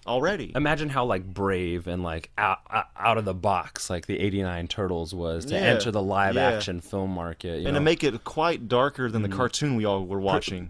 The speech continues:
Speaker 2: produced independently, you know what I mean? Like, that movie wasn't produced with the big backing, like, like Warner Brothers or something. It was, like, New York filmmakers taking this very New York iconic story created by New Yorkers, you know what I mean, and, and giving it life, you know.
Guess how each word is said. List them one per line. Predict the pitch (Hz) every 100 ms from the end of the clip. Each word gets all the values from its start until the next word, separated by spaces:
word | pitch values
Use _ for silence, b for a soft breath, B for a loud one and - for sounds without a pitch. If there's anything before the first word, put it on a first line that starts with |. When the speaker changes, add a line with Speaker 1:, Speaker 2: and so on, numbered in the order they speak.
| -
Speaker 2:
produced | 151 143 175 -
independently, | 147 104 131 170 101 104
you | 101
know |
what | 101
I |
mean? | 101
Like, | 95
that | 107 113
movie | 131 120
wasn't | 107 104 -
produced | 98 104 104
with | 95
the | 90
big | 85 95 92 87
backing, | 95 98 - 90
like, | 85 82 -
like | 85 85 80 95
Warner | 87 98 113
Brothers | 90 82 80
or | 82
something. | - 80 87 87 85
It |
was, | 87 87
like, | 82
New | 92 101
York | 110 98 76
filmmakers | - - 104 104 90 85 87 80 -
taking | 101 92 90 85
this | 80
very | 92 98 95 101 95
New | 92 95
York | 90 87 85 76 - B B B B
iconic | 95 - 104 95 85 -
story | - - - 101 98 87 87 90 - b b -
created | - 107 110 120
by | 104 95
New | 92
Yorkers, | 90 87 - 87 85
you |
know | 90
what | 87
I |
mean, | 90 87
and, | 87 82
and | 90 85
giving | 95 98 95 87
it | 67
life, | 80 98 90 85 - 87
you |
know. | 85 85 87